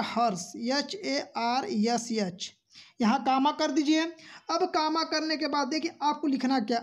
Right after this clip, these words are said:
अब लिखिएगा इसके नीचे से, ठीक है,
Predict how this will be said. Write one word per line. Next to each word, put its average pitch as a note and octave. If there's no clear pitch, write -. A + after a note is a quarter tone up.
अब D#4+
लिखिएगा D#4
इसके D#4+
नीचे D4
से, G3+
ठीक C#4
है, F4+